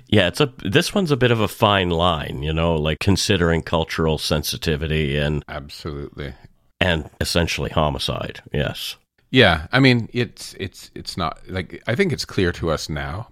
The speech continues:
Speaker 2: Back then,
Speaker 1: Mm-hmm.
Speaker 2: it, it was a different time, right?
Speaker 1: Right.
Speaker 2: And, um, and, and I think, though, like, looking at this, it just made me think of, um, you know, no society has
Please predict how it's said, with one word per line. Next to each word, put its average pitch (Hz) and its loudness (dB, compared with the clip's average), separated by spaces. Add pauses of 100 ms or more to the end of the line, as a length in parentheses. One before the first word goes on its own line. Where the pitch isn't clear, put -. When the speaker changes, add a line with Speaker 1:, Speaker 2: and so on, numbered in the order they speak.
(120)
Speaker 2:
Back 87 2
then, 85 -2
Speaker 1:
Mm-hmm. 87 2
Speaker 2:
it, 80 -6
it 71 -4
was 85 -4
a 85 -4
different 76 -6
time, 69 -6
right? 80 -8
Speaker 1:
Right. 67 -2 (140)
Speaker 2:
And, 78 -4
um, 76 -6 (100)
and, 110 -2
and 131 -2
I 131 -2
think, - -12
though, 95 -6
like, 85 -10 (200)
looking 117 -6
at 143 -6
this, 151 -8
it 101 -6
just - -10
made 98 -8
me 104 -8 (100)
think - -10
of, 82 -8
um, 71 -8 (1040)
you 104 2
know, 104 2 (340)
no 101 2
society 78 -2
has - -12